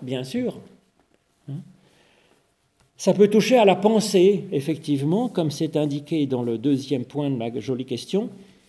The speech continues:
Le choix de ce qu'on estime être juste, le bien, fait partie des pensées, des idées intellectuelles sur la vérité, la bonde-, la, la bonté.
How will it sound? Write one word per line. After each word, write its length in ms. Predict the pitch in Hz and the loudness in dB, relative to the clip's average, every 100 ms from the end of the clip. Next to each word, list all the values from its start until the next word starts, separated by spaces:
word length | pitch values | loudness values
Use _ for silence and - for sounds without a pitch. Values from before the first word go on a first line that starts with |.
| _ _ | _ _
Le 160 | 156 170 | 2 4
choix 400 | 160 196 208 196 | 4 4 4 4
de 100 | 160 | 2
ce 120 | - | 0
qu'on 180 | 170 165 | 2 6
estime 480 | 202 190 - 214 170 | 4 2 0 4 4
être 300 | 165 165 151 | 4 0 2
juste, 440 | 143 214 226 - | 4 4 2 2
le 140 | 143 | 2
bien, 320 | 143 151 214 202 | 4 4 4 4
fait 180 | 165 | 0
partie 360 | 160 151 - 190 | 0 -4 -2 2
des 160 | 143 143 | 4 4
pensées, 500 | 202 202 - 208 233 | 4 4 2 2 4
des 300 | 160 147 196 | 4 4 2
idées 220 | 175 175 | 6 4
intellectuelles 680 | 170 170 156 156 165 208 196 | 4 2 2 0 0 0 0
sur 140 | 170 | 0
la 100 | 147 | 0
vérité, 380 | 151 156 151 180 | 0 -2 0 2
la 100 | 147 | 2
bonde-, 380 | 147 143 143 143 | 0 0 -2 -2
la, 340 | 143 135 127 | -4 -4 -4
la 120 | 135 131 | -4 -6
bonté. 380 | 156 151 131 | -8 -8 -10